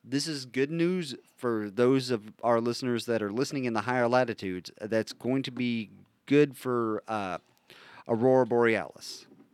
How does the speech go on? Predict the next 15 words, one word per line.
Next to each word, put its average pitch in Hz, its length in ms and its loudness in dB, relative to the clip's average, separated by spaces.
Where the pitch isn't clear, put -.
Uh, 113 260 2
geo-, 127 400 4
uh, 117 240 4
G 120 180 0
one 135 300 2
geomagnetic 110 640 -4
storms 117 440 -2
are, 107 300 -4
is 101 220 -6
not 127 560 2
gonna 123 360 -4
do 110 420 -6
any 123 460 -4
major 123 840 -2
impact 120 720 -4